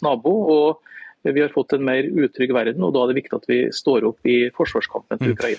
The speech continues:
Speaker 2: Så, så var jo ikke Fremskrittspartiet heller enig med alt, og vi skal komme til, eh, hva Fremskrittspartiet var uenig i, for det handler om, eh, om, eh, om penger og, eh, og, og, og bistand til, eh, til land som ikke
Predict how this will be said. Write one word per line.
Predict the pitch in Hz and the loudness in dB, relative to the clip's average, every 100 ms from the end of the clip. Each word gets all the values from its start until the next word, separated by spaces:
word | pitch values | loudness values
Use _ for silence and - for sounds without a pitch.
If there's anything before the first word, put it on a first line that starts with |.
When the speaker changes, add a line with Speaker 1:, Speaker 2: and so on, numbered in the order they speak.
| - | -6
Speaker 2:
Så, | - 208 | -4 -2
så | 226 | 2
var | 180 | 2
jo | 135 | 2
ikke | 202 196 | 2 2
Fremskrittspartiet | 196 160 - 117 143 180 | 0 -2 -2 -2 -2 0
heller | 139 139 | 0 0
enig | 208 185 120 104 143 | 0 2 2 2 2
med | 151 135 | 2 2
alt, | 160 - | 0 0
og | 165 | 0
vi | |
skal | - 160 151 147 | 0 -2 -2 -4
komme | 202 131 101 | -4 -2 -4
til, | - 160 156 | -4 -2 -2
eh, | 160 156 151 151 | 0 2 2 0
hva | 139 135 147 170 170 156 | 0 0 0 0 0 0
Fremskrittspartiet | 175 113 127 107 131 143 | -2 -4 -6 -6 -2 -2
var | 123 120 127 | 0 0 0
uenig | 143 147 123 98 101 151 185 | 0 0 0 0 -2 0 0
i, | |
for | 190 160 | 0 0
det | 147 | 0
handler | 139 104 127 135 | -2 -2 0 0
om, | 135 131 131 | 0 0 0
eh, | 135 135 | 0 -2
om, | 131 127 | -2 -4
eh, | 127 131 127 127 123 123 127 123 | -4 -4 -4 -4 -4 -4 -6 -6
om | |
penger | - 143 107 120 127 | -4 -2 0 0 2
og, | 123 120 123 | 2 2 2
eh, | 120 123 123 | 2 2 2
og, | 123 120 123 | 2 0 0
og, | 123 123 123 127 | -2 -2 -2 -2
og | |
bistand | 131 117 - 113 | -4 -4 -4 -2
til, | 147 127 123 | 0 0 0
eh, | 120 120 117 | 0 0 0
til | 123 123 | -2 -2
land | 107 123 | -2 -2
som | 139 127 | -4 -4
ikke | 143 - - | -6 -8 -4